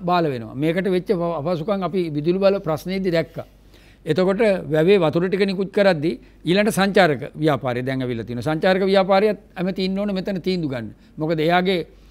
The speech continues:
අලි පෙන්වන්න නම් වැවේ වතුර අක්කරාඩි එක්ලස දහ දහ දාන්න බෑ. මොකද එතකොට ධාරිතාවය වැඩි, අලි, අලි පිට්ටනියට එන්නේ නැහැ. කෝටි ගණන් හම්බ කරනවා. දෙදහස් දාහතේ කෝටි පනස් පහක් උපයනවා කවුඩුළු වැවේ සහ මින්නේරි වැවේ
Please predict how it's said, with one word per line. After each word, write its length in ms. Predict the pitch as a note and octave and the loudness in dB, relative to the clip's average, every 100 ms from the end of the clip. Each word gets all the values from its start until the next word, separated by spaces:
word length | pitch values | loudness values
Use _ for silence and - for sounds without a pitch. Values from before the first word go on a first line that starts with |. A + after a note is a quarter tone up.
| - - | -20 -6
අලි 220 | C#3+ F3+ | 0 2
පෙන්වන්න 400 | G3 G3 G3 F#3 | 2 2 0 0
නම් 220 | D#3 F3 - | -2 -2 -4
වැවේ 320 | C#3 D#3 F#3+ | 0 2 2
වතුර 280 | E3+ D#3+ F3+ A3 G3+ | 2 2 0 0 -2
අක්කරාඩි 540 | D#3+ - F#3 F#3 F#3 | -4 -2 0 0 0
එක්ලස 300 | F#3+ G3 F3+ | -2 -2 -2
දහ 240 | G3 F3+ F#3 | -2 -2 0
දහ 160 | F#3 G3+ | 0 2
දාන්න 240 | F#3 F#3+ | 2 2
බෑ. 220 | D#3+ C#3 - - - - - | 0 -4 -8 -20 -20 -20 -12
මොකද 260 | C#3+ D#3 D#3+ | -4 0 0
එතකොට 420 | D3 C#3+ D#3+ F#3 | 0 0 0 2
ධාරිතාවය 560 | E3 D#3+ E3 F3+ F3 D3 | 2 2 2 2 4 2
වැඩි, 280 | D3+ F#3 | 2 2
අලි, 240 | F3+ D#3+ E3+ | 2 0 0
අලි 240 | C#3+ E3 | -2 -2
පිට්ටනියට 520 | F3 F3 F#3+ F3+ F#3 F3 | -2 -2 0 0 2 2
එන්නේ 200 | D#3 C3 | 0 0
නැහැ. 120 | G2+ - - - - | -6 -14 -20 -20 -4
කෝටි 320 | D#3+ F3+ G#3 A#3 | 4 6 6 4
ගණන් 300 | F#3 G3+ A3 F#3+ | 2 2 -2 -6
හම්බ 240 | - D#3+ F3+ | -6 -2 0
කරනවා. 340 | D#3+ C#3 C#3 | 0 0 0
දෙදහස් 340 | C#3 D#3+ F#3+ F#3 | 0 2 2 0
දාහතේ 460 | D3+ E3 F3+ G3+ F#3 | 0 0 0 0 0
කෝටි 280 | F3+ F#3+ | 0 0
පනස් 280 | E3 E3+ G3+ | 0 0 -2
පහක් 320 | - G#3 G3+ | 2 2 2
උපයනවා 380 | G#3 F#3+ E3+ E3 | -2 -2 0 -2
කවුඩුළු 400 | D3 D#3+ F3+ F#3+ | -2 0 0 0
වැවේ 220 | F#3+ F#3+ | 2 2
සහ 180 | F3+ A3 | 0 -2
මින්නේරි 420 | E3+ F3 F#3 G3 | -2 -2 -2 0
වැවේ 260 | G3 G3+ | 0 0